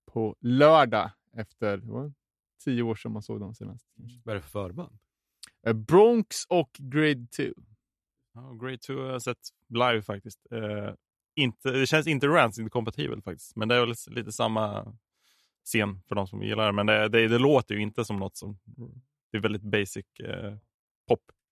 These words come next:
Speaker 3: lite poppunkigt, lite.
Speaker 2: Fan, låter Bronx tjugo tjugotre?
Speaker 1: Ja, jag vet inte. Eh, jag tror att de kör, att de skulle köra lite mariachi, sp-, så här, varva lite.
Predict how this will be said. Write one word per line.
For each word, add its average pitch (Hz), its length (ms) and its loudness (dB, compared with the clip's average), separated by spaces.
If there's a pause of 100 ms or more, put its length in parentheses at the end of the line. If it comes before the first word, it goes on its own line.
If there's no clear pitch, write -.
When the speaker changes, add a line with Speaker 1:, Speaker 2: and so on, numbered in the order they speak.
(180)
Speaker 3:
lite 110 200 -6
poppunkigt, 104 600 -6
lite. 107 160 -10 (380)
Speaker 2:
Fan, 123 100 -8
låter 95 180 -14
Bronx 104 400 -12
tjugo 92 320 -14
tjugotre? 98 400 -18 (260)
Speaker 1:
Ja, 143 320 -10
jag 185 60 -8
vet 220 200 -8
inte. 107 280 -10 (920)
Eh, 113 60 -4
jag 120 340 -2
tror 190 140 -2
att 185 80 -4
de 160 140 -2
kör, 117 680 0
att 120 120 -6
de 131 140 -6
skulle 117 180 -12
köra 110 600 0
lite 117 600 -4
mariachi, 107 1080 -4
sp-, 117 880 -14
så 123 160 -4
här, 113 60 2
varva 131 420 4
lite. - 400 -10